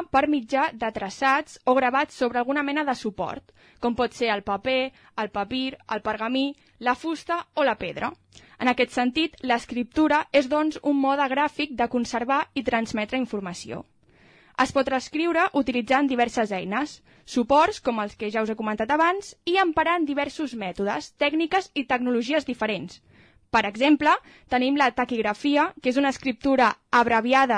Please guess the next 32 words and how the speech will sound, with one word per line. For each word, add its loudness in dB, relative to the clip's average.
d'execució 0
més 2
ràpida 0
que -2
l'escriptura 0
ordi-, -2
ordinària, 2
els 0
típics -4
gravats 2
que -4
fem 2
quan -2
escrivim -6
de -2
pressa. -2
També 6
tenim, 4
eh, 6
el 4
llenguatge 2
S 2
M 2
S, 2
la 6
mecanografia, 4
que 4
és 4
una 4
manera 2
d'escriure 2
mitjançant 0